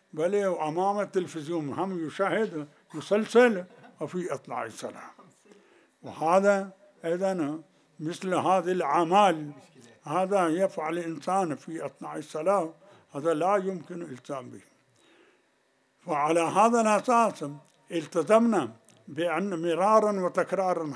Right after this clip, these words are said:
بهذا الالتزام صرحت به، وهو أنه الفق-، بل إنسان لا يتمسك بهذا الحديث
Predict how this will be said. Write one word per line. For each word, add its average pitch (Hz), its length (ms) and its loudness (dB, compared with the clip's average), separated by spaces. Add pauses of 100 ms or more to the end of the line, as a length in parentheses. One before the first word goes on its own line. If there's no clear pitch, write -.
بهذا 156 560 -2
الالتزام 160 580 -2
صرحت 165 480 -4
به، 127 300 -10 (680)
وهو 175 460 -2 (420)
أنه 190 640 -2 (1120)
الفق-، 156 640 -4
بل 151 640 0 (1040)
إنسان 175 800 0
لا 170 360 6
يتمسك 214 720 4
بهذا 175 400 2
الحديث 180 580 0